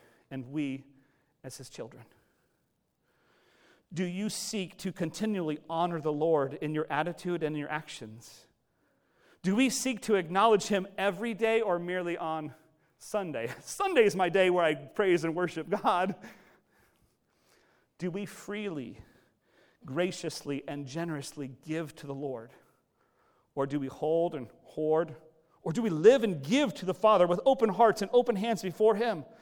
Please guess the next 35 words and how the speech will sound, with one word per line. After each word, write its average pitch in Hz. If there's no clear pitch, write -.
saying, 214
"Lord, 254
this 302
is 311
my 262
life, 208
this 294
is 247
my 247
stuff, 214
th-, 233
this 277
is 285
my 240
time, 277
my 202
talents, 269
my, 254
uh, 262
Lord, 294
I, 262
I 254
give 277
it 262
all 285
to 269
you. 262
I -
want 269
to -
serve 285
you. 254
I 240
want 247
to -